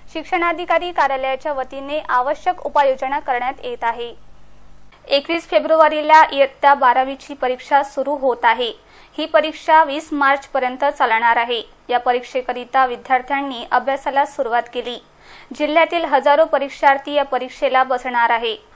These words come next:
माध्यमिक शिक्षण विभागाच्या वतीने कॉपीमुक्त परीक्षा संपन्न करण्यासाठी कडक बंदोबस्त करण्यात आल्याची माहिती देण्यात आली.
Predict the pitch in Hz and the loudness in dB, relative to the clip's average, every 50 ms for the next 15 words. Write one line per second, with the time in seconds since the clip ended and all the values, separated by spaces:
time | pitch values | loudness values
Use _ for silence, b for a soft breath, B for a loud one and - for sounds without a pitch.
0 | _ - 269 269 269 269 262 320 339 330 349 349 - - 311 302 302 - 330 320 | _ 0 4 4 4 4 2 0 -2 -2 -4 -6 -6 -8 -10 -10 -6 -6 -4 -4
1 | 311 311 294 254 302 294 277 294 285 277 - 320 302 302 277 262 262 - 294 311 | -4 -4 -2 2 2 2 4 2 0 0 2 2 2 2 2 0 -4 -6 -6 -6
2 | 294 247 233 220 - - 254 254 254 302 302 311 311 302 - - 320 311 311 294 | -6 -6 -8 -6 -2 0 0 0 0 -4 -6 -6 -6 -8 -4 -4 -4 -2 0 -2
3 | 254 247 254 - - - 277 285 285 - 294 269 254 - - 277 285 294 302 294 | -4 -4 -8 -12 -4 -2 -2 -2 -2 -2 -4 -4 -4 -4 -6 -4 -4 -4 -4 -2
4 | 302 277 247 240 240 240 240 - 277 277 294 247 226 240 B B B B B _ | -2 -2 -2 -2 -4 -6 -6 -6 -6 -6 -8 -10 -12 -14 B B B B B _
5 | - 277 294 330 311 285 294 277 285 285 285 277 277 285 285 - - 294 302 302 | 4 4 4 4 4 2 0 0 0 0 0 0 -2 -2 -2 -2 -2 -2 0 0
6 | 277 247 240 247 247 240 254 247 240 247 247 247 - 269 262 262 247 254 269 302 | 0 0 0 -2 -2 -2 -2 -2 -2 -4 -8 -8 -12 -12 -6 -4 -4 -4 -4 -6
7 | 294 - 254 247 262 233 254 240 233 233 233 233 262 240 240 247 240 | -10 -12 -12 -14 -6 -4 -4 -4 -2 -4 -4 -4 -4 -4 -4 -8 -12